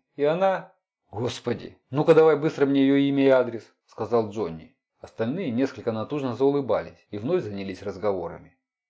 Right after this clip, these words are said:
«Ну и навел ты нас страху», шепнул Джонни и рассмеялся.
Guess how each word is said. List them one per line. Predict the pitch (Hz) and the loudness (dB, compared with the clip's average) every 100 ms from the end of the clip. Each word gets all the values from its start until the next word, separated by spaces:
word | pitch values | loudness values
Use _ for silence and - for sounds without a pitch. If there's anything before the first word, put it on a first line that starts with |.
| _ | _
«Ну | 104 110 | -10 -4
и | 131 | 2
навел | 139 139 120 | 4 4 2
ты | 127 | 0
нас | 127 120 | 0 -2
страху», | - 127 104 - - _ | -2 0 0 -2 -18 _
шепнул | _ - 98 110 | _ -18 -10 -10
Джонни | 101 143 143 | -6 -6 -4
и | 123 | -6
рассмеялся. | 117 - 123 101 82 - | -8 -10 -10 -8 -10 -14